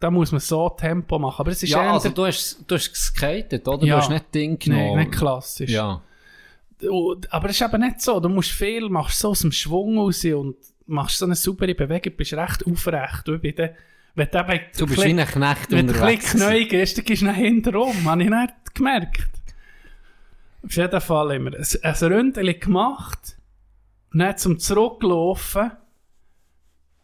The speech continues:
Speaker 1: äh, mache ich um mich so ein paar Schritte und auf einmal gibt's einen Knutsch und machst Tack. Und dann ge-, überholt mich mein linker Ski.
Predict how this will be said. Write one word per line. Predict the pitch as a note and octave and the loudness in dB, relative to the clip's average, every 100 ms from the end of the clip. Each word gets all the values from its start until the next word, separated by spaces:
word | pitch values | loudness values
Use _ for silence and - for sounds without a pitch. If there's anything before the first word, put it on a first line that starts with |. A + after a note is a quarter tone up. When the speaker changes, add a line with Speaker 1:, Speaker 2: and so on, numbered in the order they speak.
| _ | _
Speaker 1:
äh, | D#3+ D#3 D#3 | -2 -2 0
mache | D#3+ D3 - | 0 0 0
ich | F#3+ | 2
um | A#3 | 4
mich | A3+ | 2
so | - A#3 | 2 -2
ein | G3 - | -2 -4
paar | G#3 G#3 | 0 0
Schritte | - G#3+ A#3 A3 - - G#3+ G#3+ - _ - - - | 0 -2 -4 -8 -14 -6 -6 -6 -14 _ -20 -8 0
und | F3 | 0
auf | F#3 F3 | 2 2
einmal | F3 | 0
gibt's | F3 D#3+ - | 0 -6 -4
einen | D3+ | -4
Knutsch | - D3 A#2 - | -2 -2 -4 -4
und | D3 | -2
machst | - - - | -2 -4 -2
Tack. | F#3+ - - - - _ _ _ _ _ | -4 -4 -16 -20 -20 _ _ _ _ _
Und | E3+ F3+ | 0 2
dann | A#3 C4 - _ _ _ _ _ _ _ _ _ | 2 -2 -6 _ _ _ _ _ _ _ _ _
ge-, | F#3+ - - | -6 -4 -2
überholt | E3 D#3+ D3+ E3 E3 | 0 2 2 2 0
mich | F#3+ | -2
mein | G3+ A3 | 0 0
linker | G#3+ A3+ A#3+ | 2 0 -2
Ski. | - A3+ B3 C#3 - | -2 -2 -2 -4 -6